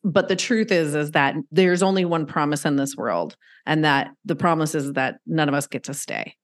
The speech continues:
We're all leaving. And you can't heal age. And sometimes you can't get ahead of a disease. And so I end up spending a lot of my day on the phone with people who are crying. And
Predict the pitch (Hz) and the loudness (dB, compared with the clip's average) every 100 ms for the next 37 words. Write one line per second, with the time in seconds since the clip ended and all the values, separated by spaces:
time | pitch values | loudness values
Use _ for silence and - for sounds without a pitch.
0 | _ - 143 131 78 - - - _ _ | _ -4 -2 -2 -4 -8 -10 -12 _ _
1 | - _ _ - 175 170 170 170 - 180 | -20 _ _ 0 2 2 0 -2 -2 0
2 | 160 - - 165 147 - 139 139 120 117 | 0 -4 -4 0 0 0 -4 -2 -4 -4
3 | - - 165 156 147 143 156 156 170 151 | -6 -4 0 2 2 0 -2 -4 -2 -4
4 | 147 147 - 160 - 143 147 139 147 147 | -4 -6 -6 -6 -4 -4 -2 -2 -2 -2
5 | 143 143 135 131 98 - - - - 170 | -2 -2 -4 -4 -6 -10 -18 -20 -6 -4
6 | 170 165 156 156 160 170 170 156 - 151 | 0 2 2 2 2 2 2 0 -2 -2
7 | 147 147 156 156 147 143 160 160 147 143 | -2 -2 -4 -4 0 2 2 0 0 0
8 | 139 135 139 147 139 139 - - 143 135 | 0 0 0 -2 -2 -4 -6 -8 -6 -4
9 | 139 - 226 - - - _ - - 180 | -2 0 0 0 -6 -18 _ -18 -2 2
10 | 175 170 165 165 | 4 4 2 0